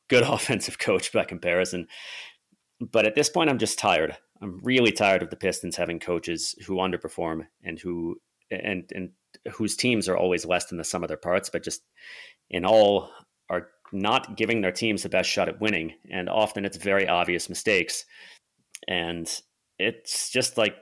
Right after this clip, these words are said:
it's fatigue at this point. I mean, this is what, like, season eight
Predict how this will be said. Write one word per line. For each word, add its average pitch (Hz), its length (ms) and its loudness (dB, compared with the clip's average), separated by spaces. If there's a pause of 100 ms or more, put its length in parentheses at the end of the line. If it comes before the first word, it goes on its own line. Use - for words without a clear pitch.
it's - 260 -2
fatigue 135 520 0
at 92 100 0
this 92 160 -2
point. 87 420 -6
I 95 60 -6
mean, 90 180 -4
this 95 180 -4
is 92 320 -4 (480)
what, 101 220 2
like, 95 160 -2
season 101 480 0
eight 101 400 0